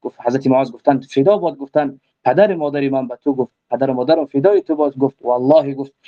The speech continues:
«انی لاحبک.» والله گفت: «من هم تو را دوست می‌دارم.» در حقیقت خوشا به حال معاذ که رسول اکرم، رسول رب العالمین میگه: «انی لاحبک.»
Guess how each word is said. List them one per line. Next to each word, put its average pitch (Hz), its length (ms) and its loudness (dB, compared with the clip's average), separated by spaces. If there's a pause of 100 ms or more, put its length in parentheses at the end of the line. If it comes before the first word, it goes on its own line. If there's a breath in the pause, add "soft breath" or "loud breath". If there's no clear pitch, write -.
(200 soft breath)
«انی 160 360 2
لاحبک.» 147 640 -2
والله 135 340 2
گفت: 123 200 -10
«من 147 200 2
هم 202 340 -2 (260)
تو 139 100 -4
را 135 100 2
دوست 139 260 -4
می‌دارم.» 110 400 0 (280)
در 113 100 0
حقیقت 107 440 -2
خوشا 139 240 2
به 120 100 -10
حال 131 220 0
معاذ 135 340 0
که 135 220 0 (260 loud breath)
رسول 151 300 2
اکرم، 135 420 0
رسول 165 280 -6
رب 139 260 0
العالمین 127 680 2 (260)
میگه: 120 320 -2
«انی 151 240 2
لاحبک.» 120 540 -4